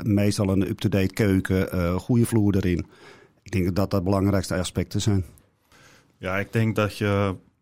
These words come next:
Speaker 2: als makelaar sowieso zelf ook daar wel een scheiding in kan maken, hè. Ik bedoel, je komt bij een eerste opname, dan zie je al:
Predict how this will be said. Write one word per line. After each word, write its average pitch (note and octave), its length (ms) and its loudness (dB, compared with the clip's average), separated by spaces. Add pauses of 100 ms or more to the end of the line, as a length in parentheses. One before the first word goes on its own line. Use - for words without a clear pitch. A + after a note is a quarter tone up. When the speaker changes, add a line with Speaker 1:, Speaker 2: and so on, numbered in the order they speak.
Speaker 2:
als G2+ 220 -4
makelaar A2 580 0
sowieso A2 480 -2
zelf A2+ 460 0
ook A#2+ 280 -2
daar G#2+ 240 0
wel G2 320 -2 (280)
een G#2+ 80 -10
scheiding G#2+ 460 -2
in G#2+ 120 -2
kan G#2+ 200 0
maken, A2 360 -2
hè. A2+ 60 -2
Ik B2+ 100 -10
bedoel, G2+ 260 -4
je G2+ 100 -2
komt G#2+ 320 0
bij G2+ 180 0
een G#2 60 -2
eerste G#2+ 440 -2
opname, G#2+ 580 -2
dan G2+ 160 -2
zie G#2+ 220 0
je G#2 100 -2
al: G2 240 -2